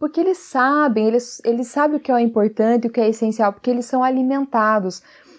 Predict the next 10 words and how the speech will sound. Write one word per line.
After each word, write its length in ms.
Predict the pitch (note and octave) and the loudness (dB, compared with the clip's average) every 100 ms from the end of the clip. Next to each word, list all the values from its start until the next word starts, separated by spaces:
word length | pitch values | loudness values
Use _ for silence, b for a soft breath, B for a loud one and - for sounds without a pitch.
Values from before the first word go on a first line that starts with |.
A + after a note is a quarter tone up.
| B _ - | B _ -2
A, 460 | G#3 G#3 G#3 G3 | 0 2 2 2
a, 60 | F#3+ | 2
digamos 320 | F3+ A3 B3 | 2 2 2
assim, 180 | C4+ C4+ | 2 0
o 80 | A#3+ | -2
tanque 500 | A#3 C4+ E4 F4 D4 | -2 -2 -2 -2 0
emocional 680 | A#3+ A#3+ A#3+ G#3+ G#3 G3 F#3+ | 2 2 0 0 2 2 2
deles 540 | F#3+ A3+ D4+ C4+ G#3+ | 2 2 2 0 -2
estão 320 | A3 - A#3+ | -4 -2 -2
sempre 580 | A#3+ - C#4 F4 F4 F4 | 0 -2 -2 -2 -2 -2